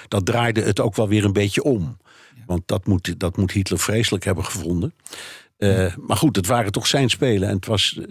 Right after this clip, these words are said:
Speaker 1: eh, en, en die beroemde beelden van, van Leni Riefenstahl en zo.
Speaker 2: Ja,
Speaker 1: Ja, het was
Speaker 2: absoluut.
Speaker 1: echt, dat was echt een enorme propagandastunt.
Speaker 2: Ja.
Speaker 1: En tot op zekere hoogte gold het natuurlijk ook voor, eh,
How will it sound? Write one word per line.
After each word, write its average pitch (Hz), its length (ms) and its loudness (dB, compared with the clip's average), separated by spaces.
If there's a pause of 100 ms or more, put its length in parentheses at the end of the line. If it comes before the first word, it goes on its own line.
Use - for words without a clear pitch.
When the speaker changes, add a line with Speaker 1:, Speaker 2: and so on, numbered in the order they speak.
Speaker 1:
eh, - 220 -12
en, 131 120 -6
en 120 140 -2
die 101 120 2
beroemde 104 380 2
beelden 104 320 2
van, 98 260 -4
van 98 340 -2
Leni 98 420 0
Riefenstahl 98 600 -2
en 87 80 -2
zo. 98 120 0
Speaker 2:
Ja, 139 100 2
Speaker 1:
Ja, - 80 0
het - 40 0
was - 120 -2
Speaker 2:
absoluut. 117 240 0
Speaker 1:
echt, - 160 -6
dat 95 80 -4
was 95 140 0
echt 110 260 -4
een 90 120 -2
enorme 104 300 2
propagandastunt. 101 800 -4
Speaker 2:
Ja. - 60 -20 (300)
Speaker 1:
En 139 120 -2
tot 147 140 2
op - 60 -8
zekere 156 380 2
hoogte 113 320 2
gold 127 220 -2
het 90 100 -4
natuurlijk 104 380 -2
ook 113 220 -4
voor, 90 440 0
eh, - 80 -4